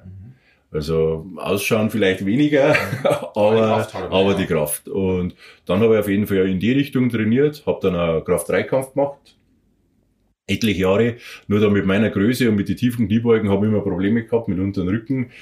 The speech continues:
Speaker 2: weil einfach da die Hebel nicht optimal passt haben. Ich war zwar sehr stark in der Kniebeuge,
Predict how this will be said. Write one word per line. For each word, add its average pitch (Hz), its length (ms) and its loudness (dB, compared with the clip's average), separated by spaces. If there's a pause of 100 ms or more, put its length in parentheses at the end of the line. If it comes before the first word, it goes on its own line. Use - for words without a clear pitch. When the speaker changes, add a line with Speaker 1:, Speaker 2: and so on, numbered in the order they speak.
(120)
Speaker 2:
weil 87 120 -2
einfach 95 220 -2
da 101 140 0
die 95 80 0
Hebel 107 260 2
nicht 101 160 2
optimal 92 440 0
passt - 280 -2
haben. 113 160 2
Ich 80 60 -4
war 87 120 2
zwar 87 200 0
sehr 92 260 2
stark 104 380 0
in 135 100 0
der 120 80 0
Kniebeuge, 139 640 0